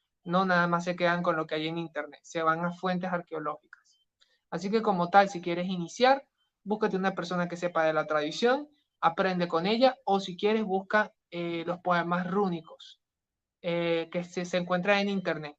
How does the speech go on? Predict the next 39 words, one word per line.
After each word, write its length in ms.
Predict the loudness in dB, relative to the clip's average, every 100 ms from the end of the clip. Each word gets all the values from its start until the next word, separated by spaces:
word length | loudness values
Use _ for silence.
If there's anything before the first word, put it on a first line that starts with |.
| _
Lo 140 | -2 0
que 100 | 2
pasa 220 | 0 0
es 60 | -2
que 80 | -2
sí 120 | -2
te 80 | 2
voy 140 | 4
a 40 |
decir 240 | 4 2 -4
de 80 | -2
una, 220 | -4 -6
de 120 | -4
una 240 | -2 2 2
vez, 220 | 0 -4
te 140 | -4 -2
lo 140 | 0
digo, 300 | -2 -4 -4
para 180 | 0 0
que 140 | -2
no 320 | -4 0 0 0
pienses 380 | -2 -2 -6 -6
que 140 | -6
es 80 | -4
sencillito 580 | -4 -4 -4 -2 -2 -2
porque 180 | -4
te 100 | -4
leíste 280 | -4 -6 -4
los 120 | -4
poemas 360 | -2 -2 -2 -6
y 140 | -8
ya. 140 | -8 -12 _ _ _ _ _ _ _
Eh, 160 | -6 -2
los 160 | -2 0
poemas 480 | 2 2 0 -2 -4
son 440 | -4 -2 -2 -2
complicados 500 | 0 -2 0 -2 -2
de 120 | -6
leer. 200 | -8 -12